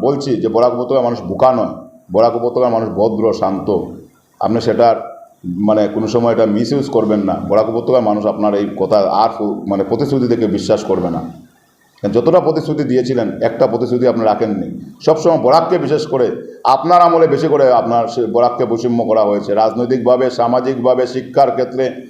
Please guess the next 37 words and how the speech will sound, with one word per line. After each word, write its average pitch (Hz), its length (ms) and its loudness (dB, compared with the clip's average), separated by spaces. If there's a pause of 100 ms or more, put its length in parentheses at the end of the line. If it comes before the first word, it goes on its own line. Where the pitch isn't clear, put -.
(440)
আজকে 131 340 4
হায়ার 160 260 4
সেকেন্ডারি 180 380 2
দিয়ে 151 140 2
একটা 147 180 0
ছাত্র 139 200 2 (640)
গ্র্যাজুয়েশনে 165 460 2
অ্যাডমিশন 160 340 0
নিতে 139 240 0
গেলে 123 220 0 (360)
সিইউটি 160 360 2
এক্সাম 147 320 2
দিতে 131 160 -2
হয়, 107 200 2
সেই 202 300 2
সিইউটি 180 320 2
এক্সামের 180 340 2
সেন্টারটাও 185 500 2
বরাক 151 280 4
উপত্যকাতে 143 400 0
নেই। 117 180 -2 (1600)
আপনার 135 280 2
শিক্ষা 147 300 0
বিভাগ 143 200 2
সেটা 123 200 -2
চালু 110 240 0
করেছে। 92 320 -4 (960)
তো - 60 -10
মানুষকে, 127 440 0
বরাক 123 240 2
উপত্যকার 143 300 0
মানুষকে 123 240 -2
যেভাবে 117 300 0
আপনি 120 140 -2
হয়রানির 139 360 2
শিকার 127 280 0
করছেন, 101 340 -4